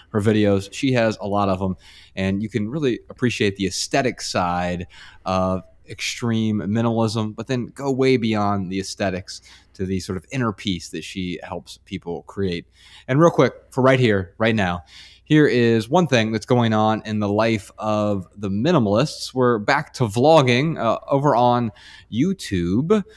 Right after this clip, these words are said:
Uh, you can check out our new vlog. It's called A Meaningful Life, episode number three. Ryan, you and I, and, and Podcast Sean and Jordan No More, we just went out to Utah last month, and we captured a bunch of, bunch of footage of us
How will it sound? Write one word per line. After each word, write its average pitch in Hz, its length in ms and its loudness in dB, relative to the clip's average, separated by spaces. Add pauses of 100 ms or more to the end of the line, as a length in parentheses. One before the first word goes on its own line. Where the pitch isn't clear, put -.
(400)
Uh, 101 40 -4
you 110 120 0
can 120 140 -4
check 131 200 2
out 123 160 4
our 127 200 4
new 110 200 2
vlog. 104 520 2
It's 120 120 -4
called 120 320 2
A 101 60 -2
Meaningful 127 480 0
Life, 117 320 2
episode 143 480 0
number 131 240 0
three. 143 400 -4 (140)
Ryan, 127 360 2
you 123 120 2
and 120 80 2
I, 120 200 2
and, 107 220 -2
and 92 280 -6 (120)
Podcast 123 360 2
Sean 117 380 2
and 101 160 0
Jordan 120 360 2
No 117 160 4
More, 117 320 4
we 123 120 4
just 123 200 0
went 113 100 0
out 113 240 -2
to 104 220 -2
Utah 113 680 0 (400)
last 107 400 -4
month, 117 380 -4 (420)
and 101 340 0
we 104 80 -4
captured 123 360 -2
a - 20 -6
bunch 131 280 -2
of, 120 180 -2
bunch 131 180 0
of 110 80 -6
footage 127 320 0
of 104 180 -4
us 131 380 0